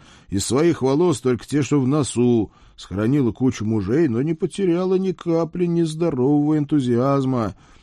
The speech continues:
К тому же она реально богата и необычайно влиятельна.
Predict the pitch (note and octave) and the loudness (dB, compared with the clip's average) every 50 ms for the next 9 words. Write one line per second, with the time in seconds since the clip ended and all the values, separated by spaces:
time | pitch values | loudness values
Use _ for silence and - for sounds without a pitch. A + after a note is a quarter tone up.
0 | _ _ _ _ - - - E2 F2+ A2+ C3+ B2 A#2+ A#2 A2 A2+ A2 G2+ G2+ G#2+ | _ _ _ _ -20 -12 -8 -4 -2 0 0 2 0 0 0 0 0 2 2 2
1 | A#2 A#2+ G#2+ F#2+ F2 E2 D#2 D2 D2+ D2+ D#2 E2 G#2+ C#3+ E3 D#3 - E3+ E3 - | 2 2 0 -2 -2 -6 -8 -10 -10 -10 -8 -4 -2 -2 -2 -2 0 -2 -2 -2
2 | - A2+ A2+ A#2 A2+ A2+ G2+ F#2 G2+ - - - A2+ C#3 D3+ D#3+ D3+ D3+ C#3+ D3 | 0 0 2 2 2 0 0 -2 -4 -6 -4 -2 -2 0 0 0 0 -2 -2 -2
3 | D3 C3 G2+ G2 G2 F#2+ F2+ - F#2+ F2+ F2+ F#2 F#2 F2+ F2+ | 0 0 0 0 0 0 -2 -4 -4 -4 -4 -4 -4 -6 -8